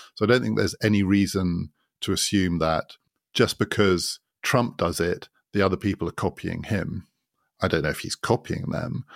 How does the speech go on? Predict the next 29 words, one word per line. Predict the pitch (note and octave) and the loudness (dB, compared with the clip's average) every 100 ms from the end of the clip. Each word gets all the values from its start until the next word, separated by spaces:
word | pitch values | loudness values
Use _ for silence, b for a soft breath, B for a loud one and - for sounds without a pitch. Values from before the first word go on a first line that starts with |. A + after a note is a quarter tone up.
| B B | B B
but | - | -4
they | G2+ G2 | 0 4
may | G2 G2+ | 4 4
all | G#2+ F#2+ | 4 2
be | D#2+ F#2+ | 2 0
doing | E2+ F#2 F2 E2+ - | 2 4 4 2 -4
the | - | -2
same | B2+ A#2 | 2 2
thing. | F#2 - D#2+ - B B B B | 0 -4 -10 -14 B B B B
And | A#2 A#2+ | 2 4
that | C3+ - _ _ | 4 0 _ _
does | B2 B2 - - | 2 2 -2 0
then | G2 F#2 | 2 2
suggest | - D#2 - D3+ - - | -2 -2 2 2 0 -6
the | |
counterfactual, | - F2 E2 - - - - E2 E2 | -4 -4 -4 -2 -2 -2 -4 -4 -2
which | F#2 - F#2+ | -4 -2 -2
is | E2+ E2 - - _ _ _ _ _ | -2 -4 -6 -10 _ _ _ _ _
if | A2 G#2 - - - _ _ _ _ _ - | 4 4 0 -18 -20 _ _ _ _ _ 0
this | A#2 A#2+ | 2 2
is | - | 2
happening | D3 - G#2+ G2+ | 2 2 0 2
anyway, | B2 C3 D2+ - B2+ D#3 _ _ - | 4 4 2 -2 -4 -6 _ _ -4
it | A#2 | 2
might | A2+ A#2 | 2 4
well | G2+ | 4
be | F#2+ | 2
happening | - B2 G2+ G2 | 2 0 0 -2
anyway | G2+ G#2+ E2+ D#2+ D#2+ E2 | 2 2 2 0 0 -4